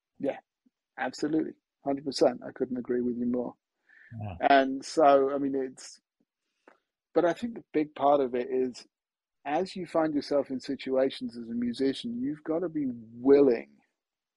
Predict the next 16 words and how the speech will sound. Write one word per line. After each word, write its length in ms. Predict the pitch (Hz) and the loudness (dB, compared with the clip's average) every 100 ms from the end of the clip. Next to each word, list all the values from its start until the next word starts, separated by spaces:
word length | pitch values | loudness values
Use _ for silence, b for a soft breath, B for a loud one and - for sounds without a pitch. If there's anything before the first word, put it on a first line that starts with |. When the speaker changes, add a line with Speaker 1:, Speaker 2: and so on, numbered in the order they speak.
| _ _ 196 156 | _ _ -20 -4
Speaker 1:
to, 800 | - 135 127 127 123 123 123 123 - | 4 8 8 8 4 2 0 -6 -8
you 80 | 139 | -4
know, 240 | 120 113 - 113 | -4 -4 -8 -14
look 440 | 135 127 135 127 - | -8 0 2 2 -2
for 120 | 127 | -4
those 300 | 123 120 - | -2 -2 -2
moments 680 | 127 123 113 - - - - _ _ _ - - _ _ _ _ _ | 0 0 -2 -14 -20 -20 -20 _ _ _ -16 -16 _ _ _ _ _
and 640 | 135 127 120 120 120 120 - _ - | -6 -4 -4 -4 -6 -8 -12 _ -8
pay 180 | 151 214 | -2 -2
attention 480 | 196 214 240 175 131 | 0 0 0 0 0
when 160 | 120 | -2
somebody 400 | - 139 143 143 | -2 0 0 0
says 260 | - 170 190 | 2 0 0
something, 340 | - 113 - - _ _ _ _ _ _ _ | -4 -8 -12 -20 _ _ _ _ _ _ _
you 80 | 139 | 0
know. 180 | 127 120 | 0 0